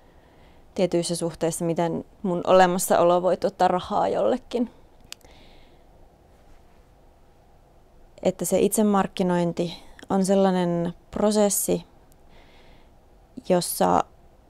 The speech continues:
jossa kaikki, ää, valtasuhteet näyttäytyy yksilöllisinä. Ja, ja se ilmeni sillä tavalla, että kun mä haastattelin näitä työelämävalmentajia,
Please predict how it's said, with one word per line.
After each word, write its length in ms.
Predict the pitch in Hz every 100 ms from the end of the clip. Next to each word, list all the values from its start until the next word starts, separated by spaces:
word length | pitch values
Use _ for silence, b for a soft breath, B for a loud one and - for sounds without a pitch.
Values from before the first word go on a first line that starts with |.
| _ - - - - - -
jossa 280 | 190 - 190
kaikki, 580 | 208 226 - 190 175 b b b b b b 320 -
ää, 300 | 190 175 170 -
valtasuhteet 960 | 202 202 196 190 180 - - 175 175 - B B B
näyttäytyy 840 | 202 190 185 - 175 170 180 165 - -
yksilöllisinä. 800 | 190 - 185 - 69 226 - - - - - - - _ b b b b b b b b b b - - - - -
Ja, 200 | 202 170 -
ja 140 | 185
se 160 | 175 185
ilmeni 340 | 202 196 180
sillä 220 | 175 175
tavalla, 220 | 175 170
että 160 | 160 -
kun 100 | 175
mä 80 | 170
haastattelin 560 | 175 180 - - 165
näitä 180 | 160 160
työelämävalmentajia, 1300 | 165 170 165 160 156 156 156 165 175 180 190 104